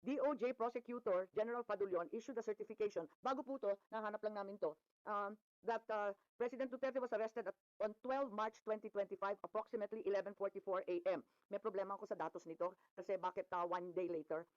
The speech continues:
Uh, the custodial state has determined to deliver Rodrigo Roa Duterte to the I C C in accordance with Article fifty-nine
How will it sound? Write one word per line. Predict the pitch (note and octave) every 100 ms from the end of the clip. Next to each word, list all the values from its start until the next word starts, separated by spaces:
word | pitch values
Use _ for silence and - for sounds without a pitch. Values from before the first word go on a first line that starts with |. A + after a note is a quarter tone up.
| _ _ _
Uh, | F#3+ F#3 F#3+
the |
custodial | A3 - A#3 A#3
state | A3+ A#3+ A#3+
has | G#3+
determined | A#3 A3+ A3+
to |
deliver | G3+ A3 G#3+ G3
Rodrigo | F3+ G#3+ G#3+
Roa | G#3+ F#3+
Duterte | F#3+ G3 G#3
to | F3+
the |
I | F#3 G3
C | G3+
C | A3
in | F#3
accordance | F#3+ G#3+ G#3 G#3
with | G3+
Article | - G3+ G3+
fifty-nine | F3 - F3+ F3